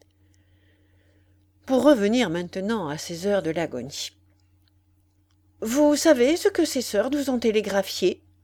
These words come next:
demanda mon grand-père à mon cousin. « Oui, Beethoven, on m'a dit. C'est à encadrer, cela ne m'étonne pas. » Ma pauvre femme qui les aimait tant,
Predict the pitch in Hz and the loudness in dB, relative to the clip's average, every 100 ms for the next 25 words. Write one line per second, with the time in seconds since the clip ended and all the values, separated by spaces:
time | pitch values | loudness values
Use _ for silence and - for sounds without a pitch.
0 | _ _ _ _ _ _ _ _ - 170 | _ _ _ _ _ _ _ _ -14 -6
1 | 180 160 165 190 190 151 147 165 160 202 | -4 -4 -2 -2 -2 -4 -4 -6 -2 -2
2 | 226 233 233 208 160 170 196 - 170 - | 0 -2 -6 -8 -8 -6 -8 -10 -10 -10
3 | - _ _ _ _ _ _ _ _ _ | -10 _ _ _ _ _ _ _ _ _
4 | _ _ _ _ _ _ - 247 294 269 | _ _ _ _ _ _ 2 4 6 6
5 | 226 208 190 185 175 254 269 254 220 208 | 4 2 0 -2 -2 -2 0 2 4 2
6 | 180 160 156 _ _ 180 190 185 175 180 | 2 -4 -10 _ _ -4 -2 -2 -4 -10
7 | 170 _ _ - - 226 220 190 185 - | -12 _ _ -12 -2 0 4 4 2 4
8 | 196 226 233 170 - - 196 185 175 170 | 6 6 2 -2 -4 -2 0 2 0 0
9 | 151 - 190 220 - - - _ _ _ | -2 -2 -2 -2 0 0 -2 _ _ _
10 | _ _ _ _ _ _ _ _ _ - | _ _ _ _ _ _ _ _ _ -10
11 | 202 180 165 _ - 196 180 175 180 190 | -6 -6 -8 _ -4 2 2 2 2 2
12 | - 196 202 220 226 240 226 240 233 233 | 4 2 2 0 -4 -2 0 0 0 0
13 | 240 - - - | -2 -4 -2 -2